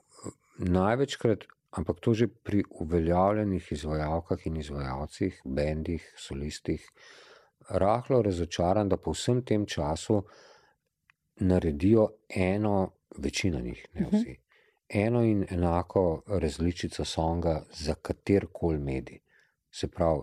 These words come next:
Speaker 1: da je enak song, ki bo video, da je enak song, ki bo za radio, da je enak song,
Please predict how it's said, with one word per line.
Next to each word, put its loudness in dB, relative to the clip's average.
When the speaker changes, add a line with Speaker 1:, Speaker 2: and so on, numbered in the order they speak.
Speaker 1:
da -2
je 2
enak 0
song, 2
ki -4
bo -8
video, 4
da -2
je 2
enak -2
song, 0
ki -4
bo -2
za 2
radio, 4
da 4
je 4
enak 0
song, 0